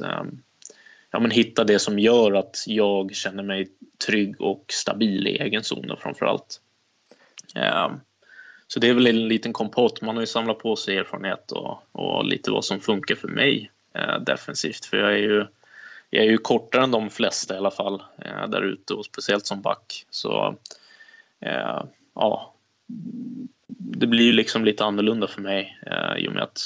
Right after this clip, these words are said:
jag möter ju oftast ganska stora och tunga forwards. Men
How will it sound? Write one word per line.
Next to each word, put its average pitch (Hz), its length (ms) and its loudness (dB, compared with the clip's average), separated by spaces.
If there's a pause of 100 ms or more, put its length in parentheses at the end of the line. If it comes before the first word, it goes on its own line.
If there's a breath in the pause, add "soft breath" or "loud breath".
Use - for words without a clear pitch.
jag - 120 -2
möter - 300 -4
ju - 60 0
oftast - 300 -6
ganska 113 280 -4
stora 113 340 0
och 113 80 -4
tunga 107 220 -4 (260)
forwards. - 760 -4
Men - 420 -6